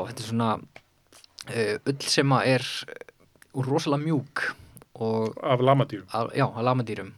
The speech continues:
Speaker 1: og, eða svipuðum af lamadýrum. Þannig að þau eru þarna á vappi út um allt og, og það er hægt að kaupa húfur og vettlinga og þessu og þetta út, úr því.
Speaker 2: Mhm. Hvernig smakkast lamakjöt?
Speaker 1: Lamakjöt, eh, það var bara ekkert ósvipað eins og nautakjöt.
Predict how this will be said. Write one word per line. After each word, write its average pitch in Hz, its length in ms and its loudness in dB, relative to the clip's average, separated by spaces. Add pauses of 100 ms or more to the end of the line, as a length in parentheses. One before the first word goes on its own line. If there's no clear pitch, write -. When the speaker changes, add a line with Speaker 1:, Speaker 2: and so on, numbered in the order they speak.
(120)
Speaker 1:
og, - 180 -8
eða 107 160 -2
svipuðum 127 400 0
af 110 60 0
lamadýrum. 107 400 -2 (720)
Þannig 104 180 -8
að - 60 -6
þau 113 180 4
eru 127 100 2
þarna 117 220 0
á 113 60 4
vappi 123 260 0
út 117 140 -2
um 113 80 0
allt - 340 -4
og, 104 140 -6 (420)
og - 60 -18
það - 40 -10
er 104 80 -6
hægt - 60 -14
að - 80 -8
kaupa - 180 -10
húfur 104 380 -4
og 101 80 -6
vettlinga - 400 -8
og 107 100 -8
þessu 104 220 -12 (140)
og 117 120 -14
þetta - 260 -12 (100)
út, 120 260 -8
úr 120 160 -8
því. 170 140 -8 (300)
Speaker 2:
Mhm. 110 280 -6 (360)
Hvernig 127 320 -2
smakkast - 540 0 (160)
lamakjöt? 117 600 -2 (100)
Speaker 1:
Lamakjöt, 131 840 0
eh, 92 280 2
það 131 240 8
var 170 220 8
bara 196 120 6
ekkert - 220 0
ósvipað 143 440 4
eins 120 120 2
og 120 60 4
nautakjöt. 226 500 2